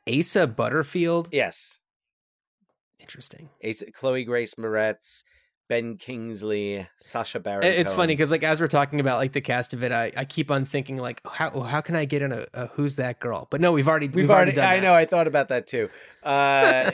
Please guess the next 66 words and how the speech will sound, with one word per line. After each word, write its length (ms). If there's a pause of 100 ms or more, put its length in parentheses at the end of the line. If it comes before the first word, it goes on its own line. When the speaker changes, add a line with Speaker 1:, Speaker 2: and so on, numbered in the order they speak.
Speaker 1:
<laughs> 160
Speaker 2:
but 120
yeah, 180
so, 220
uh, 220
but 200
I'm 160
excited 340
because 300
Who's 160
That 160
Girl 220
was 160
a, 180
was 180
an 80
old, 200
like, 200
H 240
B 160
O 120
favorite 580 (440)
back 220
in 60
Speaker 1:
It 40
Speaker 2:
the 60
Speaker 1:
was 140
on 160
Speaker 2:
day. 60
Speaker 1:
T 100
V 140
all 100
the 60
time. 260
We'll 120
talk 300
about 200
that 100
on 60
the 100
next 300
Speaker 2:
Yeah, 80
Speaker 1:
episode. 440
Speaker 2:
excited 420
about 280
that. 260 (500)
So. 160
Speaker 1:
Yeah. 260 (340)
Uh, 480
email 360
us, 160
ruinchildhoodspot 760
at 100
gmail 260
dot 180
com. 260
Check 220
out 100
our 100
link 420
tree. 320
It's 140
in 60
this 160
episode's 400
description. 1000